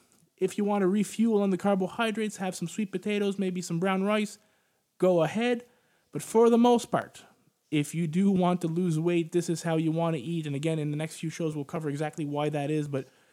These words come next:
if you're listening to this now, just start off by focusing on your plate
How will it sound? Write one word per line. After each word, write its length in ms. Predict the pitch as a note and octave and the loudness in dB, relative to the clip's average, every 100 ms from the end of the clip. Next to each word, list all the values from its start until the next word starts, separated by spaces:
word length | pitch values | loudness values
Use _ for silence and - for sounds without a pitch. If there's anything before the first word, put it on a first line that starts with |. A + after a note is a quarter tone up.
| _ | _
if 120 | C3+ | -12
you're 100 | D#3 | -6
listening 280 | D#3 E3+ E3+ | -4 -2 -2
to 60 | D#3 | -2
this 180 | D#3 F3 | -4 -4
now, 420 | D#3+ D3+ C3+ C3+ _ _ _ _ | -4 -2 -4 -8 _ _ _ _
just 160 | - C3+ | -10 -8
start 280 | - E3+ E3 | -2 0 2
off 440 | D3+ D3 C#3 - _ _ _ _ _ _ _ | 0 -2 -4 -14 _ _ _ _ _ _ _
by 120 | C#3 | -10
focusing 580 | A2+ D#3 C#3+ C3+ C#3+ C#3 | -4 -4 -4 -6 -6 -8
on 500 | A2 A#2 A2+ A2 A#2+ - | -6 -6 -8 -10 -12 -10
your 100 | A#2+ | -10
plate 420 | - F#3 E3+ | -2 0 0